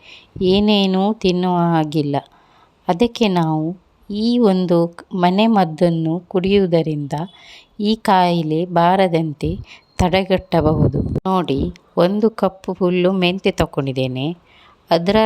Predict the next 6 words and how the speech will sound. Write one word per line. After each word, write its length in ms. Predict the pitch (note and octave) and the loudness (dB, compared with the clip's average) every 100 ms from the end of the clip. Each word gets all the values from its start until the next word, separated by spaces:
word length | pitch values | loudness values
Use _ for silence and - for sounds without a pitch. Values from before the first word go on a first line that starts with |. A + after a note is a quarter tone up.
| G#3+ - | 2 -2
ಅರ್ಧದಷ್ಟು 840 | E3+ D#3 G#3+ A3+ G3+ - - F3+ | -4 -2 0 2 0 0 -6 -6
ಕಾಳು 440 | - - F#3 G#3 G#3+ | -2 -2 0 2 0
ಜೀರಿಗೆಯನ್ನು 580 | F#3 E3+ D#3+ E3 D#3+ | 0 0 0 0 0
ತಗೊಂಡಿದ್ದೇನೆ. 760 | D#3+ E3+ - C#3+ C#3 C#3+ D3 D#3+ G3+ - - _ _ _ _ _ - | 0 -2 -2 -4 -4 -6 -6 -8 -10 -20 -20 _ _ _ _ _ -2
ಕಾಳು 320 | F#3 G3+ A#3+ | 2 4 2
ಜೀರಿಗೆಯ 720 | G#3+ A3+ A3+ G#3 G3+ G3+ A#3+ | 2 2 4 2 2 4 2